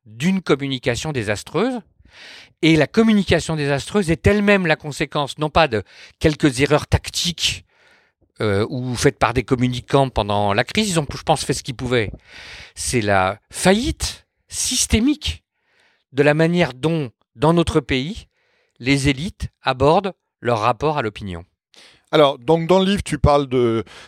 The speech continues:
Speaker 2: tu parles notamment de, de verticalité, d'injonctions contradictoires, de confiscation du savoir vis-à-vis du, du peuple, et cetera. Mais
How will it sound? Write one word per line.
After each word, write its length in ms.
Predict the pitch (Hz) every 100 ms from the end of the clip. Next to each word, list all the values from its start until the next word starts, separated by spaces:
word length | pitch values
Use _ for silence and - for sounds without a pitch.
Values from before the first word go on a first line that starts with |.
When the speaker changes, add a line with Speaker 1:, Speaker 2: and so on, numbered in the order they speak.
| -
Speaker 2:
tu 100 | -
parles 160 | 139
notamment 340 | 139 143 139 135
de, 240 | 131 131
de 120 | 127
verticalité, 960 | 127 131 - 143 127 127 - 160 165 160
d'injonctions 500 | 139 110 135 - 135
contradictoires, 880 | 123 - 123 120 - 143 156 160 147
de 100 | 120
confiscation 680 | 139 - 131 - 131 - 131
du 100 | 117
savoir 360 | 135 127 127
vis-à-vis 580 | 113 110 113 117 110 113
du, 180 | 110 127
du 260 | 117 - -
peuple, 360 | 123 131 - 120
et 40 |
cetera. 360 | - 120 143 175
Mais 140 | 147